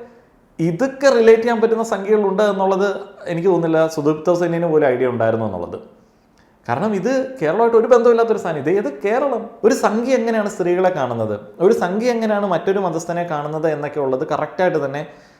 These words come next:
ഈ ഒരു സിനിമയിൽ കാണാൻ പറ്റും. പിന്നെ ഇതിനകത്ത് കോമൺ ആയിട്ടുള്ളൊരു സംഗതിയുണ്ട്, അതെല്ലാ മതത്തിലുള്ളതാണ്. ഈ സ്ത്രീകളെന്ന് പറയുന്നതേ ഒരു ഉപഭോഗ വസ്തുവായിട്ടാണ് ഇവർ ഈ സംരക്ഷിക്കുന്ന ആൾക്കാർ കാണുന്നത്. അല്ലെങ്കിൽ ഒരു സ്ത്രീ, സംഘിയുടെ രാഷ്ട്രീയം എന്നാണ്?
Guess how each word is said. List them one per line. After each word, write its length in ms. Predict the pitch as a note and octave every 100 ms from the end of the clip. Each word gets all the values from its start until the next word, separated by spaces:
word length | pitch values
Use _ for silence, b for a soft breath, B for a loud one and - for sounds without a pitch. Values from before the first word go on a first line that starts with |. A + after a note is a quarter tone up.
| B
ഈ 100 | D#3+
ഒരു 80 | E3
സിനിമയിൽ 380 | E3 C#3 C#3+ B2+
കാണാൻ 240 | G#2+ G2+
പറ്റും. 200 | E2 - - _ _ _ _ -
പിന്നെ 180 | C4
ഇതിനകത്ത് 260 | B3+ B3 A3+
കോമൺ 340 | A#3 D3+ D#3+
ആയിട്ടുള്ളൊരു 340 | D#3+ C#3 B2+ B2
സംഗതിയുണ്ട്, 460 | G#2+ F#2+ F#2 E2
അതെല്ലാ 320 | A#2 D3 D#3+ F3
മതത്തിലുള്ളതാണ്. 800 | D3 B2 C3 A2+ F#2+ D#2+ F2 C#3+ - B B B B
ഈ 40 | F#3
സ്ത്രീകളെന്ന് 640 | - E3 G#3 G3+ F3 C#3+
പറയുന്നതേ 540 | A#2 A2 G#2 F2+ D#2+ - _ _ _ -
ഒരു 120 | C3
ഉപഭോഗ 720 | C3+ B2+ A#2+ B2+ B2+ B2+ C3
വസ്തുവായിട്ടാണ് 920 | C3 G#2+ - - B2 G#2+ G2+ F#2+ F#2 G#2+ - _ b b b b _ -
ഇവർ 180 | A#2 B2
ഈ 40 |
സംരക്ഷിക്കുന്ന 580 | A#2+ G#2+ A2+ A2+ A#2+ A2+
ആൾക്കാർ 280 | F#2 F2+ F#2
കാണുന്നത്. 460 | D#2 D2+ D#2 E2 - _ _ _ _ _ -
അല്ലെങ്കിൽ 320 | - D#3 G3
ഒരു 280 | E3+ F3+ D3
സ്ത്രീ, 400 | - C3 B2+ F#2+ - _ _ _ b b b - -
സംഘിയുടെ 640 | - D#2 A#2 E3+ F3+ D3+
രാഷ്ട്രീയം 460 | B2 A#2+ - D#3 A#2
എന്നാണ്? 360 | A2 F#2 G2